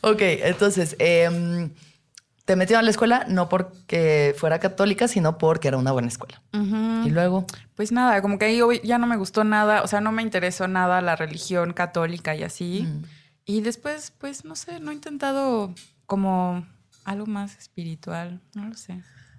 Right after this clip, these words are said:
Speaker 1: Creo que las mujeres tenemos como una sensibilidad, una espiritualidad nata por el hecho de poder crear vida y gestar vida y tenemos,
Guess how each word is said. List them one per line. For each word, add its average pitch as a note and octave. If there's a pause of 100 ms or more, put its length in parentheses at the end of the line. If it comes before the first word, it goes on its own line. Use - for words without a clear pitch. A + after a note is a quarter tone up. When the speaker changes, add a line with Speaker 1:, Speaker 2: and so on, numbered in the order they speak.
(120)
Speaker 1:
Creo B3+
que C#4+
las B3
mujeres F#3+
tenemos F#3
como F3
una F3
sensibilidad, D3
una D#3
espiritualidad C#3
nata D3
por C#3
el B2+
hecho C3+
de C#3+
poder C3
crear C3+
vida D#3+
y D#3
gestar C3+
vida D3
y C3+
tenemos, C#3